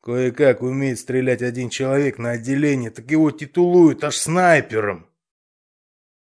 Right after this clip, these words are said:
Солдат тянулся, опустив глаза в неловкости, что присутствует при разносе своему начальству. «Смотри сюда!»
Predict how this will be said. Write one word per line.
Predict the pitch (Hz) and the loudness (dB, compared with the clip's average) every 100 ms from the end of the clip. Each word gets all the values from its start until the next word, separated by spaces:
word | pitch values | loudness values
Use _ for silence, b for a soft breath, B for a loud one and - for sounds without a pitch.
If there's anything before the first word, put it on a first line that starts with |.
| _ _ | _ _
Солдат | - 117 127 131 - | -4 -2 0 -2 -4
тянулся, | 117 139 170 - - - | -4 -4 -4 -6 -12 -10
опустив | 127 156 - 170 139 | -10 -10 -10 -10 -2
глаза | 120 131 156 | 0 2 2
в | 131 | 2
неловкости, | 127 160 165 156 - 135 | 0 -2 -4 -8 -8 -10
что | - 170 | -10 -10
присутствует | 151 139 160 156 143 139 | -8 -6 -6 -6 -8 -8
при | 147 | 0
разносе | 131 113 123 123 107 | 0 2 -2 -4 -8
своему | - 117 110 107 | -4 -4 -2 -6
начальству. | 104 - 104 95 - 98 _ _ _ _ _ _ _ _ _ _ _ _ | -6 -4 -4 -6 -14 -20 _ _ _ _ _ _ _ _ _ _ _ _
«Смотри | _ 113 120 143 147 139 | _ -10 -6 -2 0 0
сюда!» | 139 139 143 139 117 - | 0 0 4 4 4 0